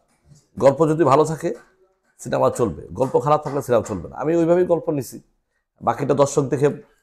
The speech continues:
রায় দিবে, বিচার করবে, এবং দর্শক যদি বিচার দেয়, তাহলে আমি মনে করি যে ইনশাল্লাহ ঈদের সেরা ছবি হবে।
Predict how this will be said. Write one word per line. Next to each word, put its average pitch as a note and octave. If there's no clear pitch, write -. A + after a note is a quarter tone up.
রায় C3
দিবে, A#2+
বিচার A#2+
করবে, G2+
এবং A#2+
দর্শক D3+
যদি F3
বিচার D#3+
দেয়, A2+
তাহলে F#3+
আমি F#3
মনে G3+
করি F#3
যে E3+
ইনশাল্লাহ D#3+
ঈদের D3
সেরা D#3
ছবি G#2+
হবে। E2+